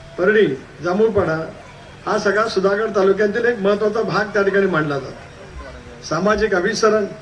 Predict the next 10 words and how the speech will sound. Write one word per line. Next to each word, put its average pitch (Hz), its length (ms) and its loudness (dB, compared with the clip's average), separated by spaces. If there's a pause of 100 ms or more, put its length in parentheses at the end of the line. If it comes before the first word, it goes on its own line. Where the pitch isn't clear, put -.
(720)
वेगवेगळ्या 202 400 8
समाजाचे 208 600 4
वेगवेगळे 196 420 8
धर्मीय 196 340 4
नागरिक 196 360 4
या 202 100 4
सगळ्या 196 260 2
परिसरामध्ये 208 600 2
गुण्यागोविंदाने 208 680 4
राहतात. 190 320 2